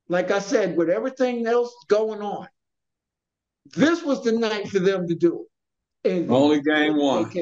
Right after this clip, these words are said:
Speaker 1: do this. Huh?
Speaker 2: We got a long, a long season ahead.
Speaker 1: No,
Speaker 2: Only
Speaker 1: I
Speaker 2: game
Speaker 1: understand
Speaker 2: one.
Speaker 1: that. I understand that, but I'm just saying this was the
Speaker 2: No,
Speaker 1: night
Speaker 2: I
Speaker 1: where
Speaker 2: get it.
Speaker 1: they could have done it and they didn't.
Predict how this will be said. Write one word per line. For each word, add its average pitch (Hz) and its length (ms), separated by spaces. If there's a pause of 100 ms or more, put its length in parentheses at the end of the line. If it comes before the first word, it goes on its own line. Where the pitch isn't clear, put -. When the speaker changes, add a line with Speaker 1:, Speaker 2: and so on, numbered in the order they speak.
Speaker 1:
do 147 60
this. - 460 (180)
Huh? 185 240
Speaker 2:
We 196 60
got 127 100
a 123 40
long, 143 380
a 127 40
long 156 400
season 175 420
ahead. 160 420
Speaker 1:
No, 285 200
Speaker 2:
Only 190 100
Speaker 1:
I 220 100
Speaker 2:
game 294 100
Speaker 1:
understand 262 420
Speaker 2:
one. - 0
Speaker 1:
that. 202 160 (480)
I 156 60 (3500)
understand 190 380
that, 160 120 (360)
but 165 320
I'm 185 180
just 190 280
saying 180 440 (160)
this 262 240
was 240 220
the 196 180
Speaker 2:
No, 220 100
Speaker 1:
night 180 180
Speaker 2:
I - 40
Speaker 1:
where 170 100
Speaker 2:
get - 60
it. 202 40
Speaker 1:
they 170 120
could 170 220
have 151 220
done 139 200
it - 60 (100)
and 131 100
they 127 200
didn't. 131 280